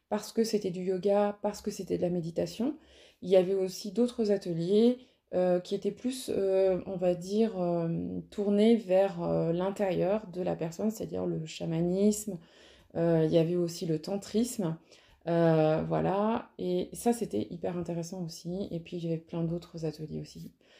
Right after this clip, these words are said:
euh, que j'ai pas forcément fait, mais que j'ai entendu, j'ai entendu parler.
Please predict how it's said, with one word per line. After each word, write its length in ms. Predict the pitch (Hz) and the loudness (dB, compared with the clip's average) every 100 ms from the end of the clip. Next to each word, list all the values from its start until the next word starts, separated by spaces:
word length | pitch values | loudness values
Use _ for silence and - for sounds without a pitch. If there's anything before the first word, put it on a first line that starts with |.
| _ _ 165 | _ _ -6
euh, 640 | 160 160 156 - 165 170 170 - - - - _ _ _ _ | -2 -2 -2 -2 -4 -6 -8 -14 -18 -20 -20 _ _ _ _
que 100 | 196 | -2
j'ai 160 | 175 180 | 0 2
pas 140 | 190 | 2
forcément 360 | 196 185 170 165 | 0 -4 -2 -2
fait, 260 | 185 190 | -2 -4
mais 260 | 190 170 160 | -2 -2 -2
que 80 | 165 | -4
j'ai 160 | 160 | -4
entendu, 680 | 160 165 160 156 160 160 165 | -4 -6 -10 -10 -10 -8 -10
j'ai 120 | 160 | -8
entendu 300 | 156 151 156 | -8 -8 -12
parler. 260 | 160 160 | -12 -16